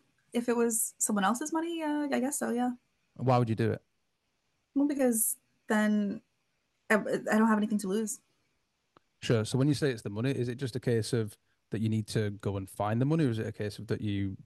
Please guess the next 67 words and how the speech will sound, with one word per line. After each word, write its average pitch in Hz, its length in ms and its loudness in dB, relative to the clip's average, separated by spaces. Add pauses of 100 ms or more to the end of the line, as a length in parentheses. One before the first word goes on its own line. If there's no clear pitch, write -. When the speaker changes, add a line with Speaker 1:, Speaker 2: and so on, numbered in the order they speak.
(100)
Speaker 2:
don't 101 180 4
know 104 60 2
if 98 120 -2
you 101 80 0
can 101 120 0
get 101 140 2
it - 40 -6
in 98 80 -4
the 95 60 -6
first - 260 -4
place? 95 240 0
Like, 92 100 0
what, 101 220 2
what's 107 240 -2
that - 80 -2
about? 110 240 -4 (960)
Speaker 1:
No, 302 160 4
I 370 60 2
have 339 160 2
the 220 60 0
money. 180 220 0
I 175 60 -2
just 185 200 -4
don't 180 120 0
wanna 175 260 -4 (180)
invest 180 340 -2
it 175 140 2
on 165 80 -2
the 170 60 -6
spot. 214 420 -2
You 196 100 -4
know, 202 320 -4
I 190 60 -2
don't 196 80 0
wanna 190 120 2
be 180 60 0
impulsive. 180 420 -4 (760)
Speaker 2:
You 117 80 2
don't 110 60 6
wanna 107 100 6
be 107 40 6
impulsive. 113 440 4
Is 127 120 4
this 143 160 4
really 135 200 6
an 123 80 4
impulsive 120 340 0
decision 117 380 -4
when 120 80 -2
you've 107 100 -4
been 107 100 -4
looking 110 180 -4
into 110 180 -2
doing 107 160 0
this 107 120 -2
for 117 80 -4
five 101 280 -2
years? 120 300 0 (1160)
Speaker 1:
Well, 220 140 0
I 208 80 0
guess 214 140 -2
you 208 80 2
have 175 80 -2
a 170 40 -8
point 208 300 2
there, 160 280 -2
but, 160 280 -4